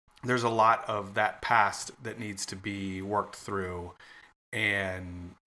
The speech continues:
I think we're getting there, or at least I can see progress. Um, that kind of goes back to the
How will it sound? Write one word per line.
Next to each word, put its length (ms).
I 60
think 580
we're 520
getting 320
there, 280
or 180
at 80
least 200
I 140
can 180
see 180
progress. 720
Um, 400
that 160
kind 160
of 100
goes 200
back 260
to 100
the 280